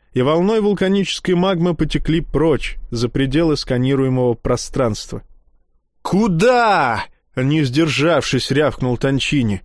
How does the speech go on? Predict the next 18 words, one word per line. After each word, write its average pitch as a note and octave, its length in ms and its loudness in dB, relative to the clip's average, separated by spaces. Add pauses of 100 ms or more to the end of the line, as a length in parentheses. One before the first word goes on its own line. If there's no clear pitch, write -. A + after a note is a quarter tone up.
(260)
"Стоять, F#3+ 1080 0
уроды!" F3 760 4 (480)
Чтобы E3 320 0
взять F#3+ 260 2
себя F#3 300 0
в F3 80 2
руки, G3+ 280 0
ему F#3 220 2
потребовалось E3+ 800 2
пара E3 280 2
секунд. C#3+ 600 -2 (1000)
"Включить D3 800 -2
аудиообращение. D#3+ 1400 2 (480)
Мобы E3 440 2
один D#3+ 420 2
и D#3+ 40 0
два, E3 200 2
садимся. D3+ 600 0